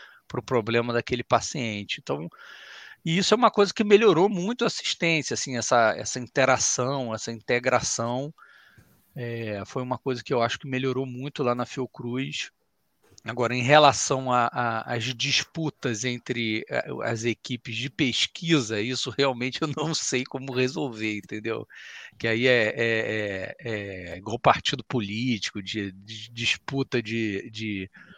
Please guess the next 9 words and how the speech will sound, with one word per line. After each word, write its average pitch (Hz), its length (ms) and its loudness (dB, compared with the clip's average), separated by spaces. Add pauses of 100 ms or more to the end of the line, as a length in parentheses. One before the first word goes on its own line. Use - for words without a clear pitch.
(240)
de 113 160 -2
verba 110 840 2 (380)
eleitoral, 117 800 6
de 104 100 -10
fundo 127 320 -6
<laughs> - 20 4
eleitoral. 131 960 4 (100)
Então, 143 460 2
eu, - 220 -10